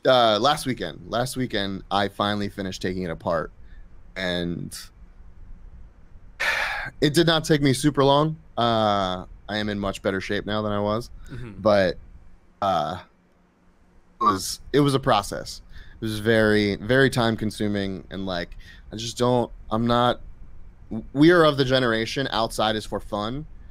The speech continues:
Speaker 1: not
Speaker 2: Uh-huh.
Speaker 1: for manual labor.
Speaker 2: Yeah. Especially us. Like, my, my younger brother has, his outside is everything. Like, he plays maybe one or two video games. He doesn't do a lot of indoor stuff.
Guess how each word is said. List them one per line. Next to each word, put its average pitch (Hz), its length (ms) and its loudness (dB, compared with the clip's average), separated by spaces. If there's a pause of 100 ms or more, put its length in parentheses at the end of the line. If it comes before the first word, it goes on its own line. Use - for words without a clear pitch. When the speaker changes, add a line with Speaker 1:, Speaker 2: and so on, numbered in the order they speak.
(200)
Speaker 1:
not 104 200 2
Speaker 2:
Uh-huh. 95 100 -12
Speaker 1:
for 107 340 0 (180)
manual 101 520 -2
labor. 80 440 -4 (500)
Speaker 2:
Yeah. 123 260 -6 (540)
Especially 160 440 -6
us. 104 480 -12
Like, 107 280 -10 (280)
my, 131 420 -6
my 131 120 -4
younger 123 320 -6
brother 107 560 -6
has, 104 640 -10 (460)
his 147 160 -6
outside 117 440 -6
is 101 120 -10
everything. 120 560 -10 (160)
Like, 110 160 -6
he 139 120 -6
plays 131 300 -6
maybe 113 220 -8
one 104 220 -10
or 107 60 -10
two 107 140 -12
video 104 300 -8
games. 98 320 -12
He - 60 -12
doesn't 98 180 -10
do 98 120 -12
a 95 40 -12
lot 95 180 -14
of - 160 -16
indoor 104 300 -12
stuff. 117 320 -12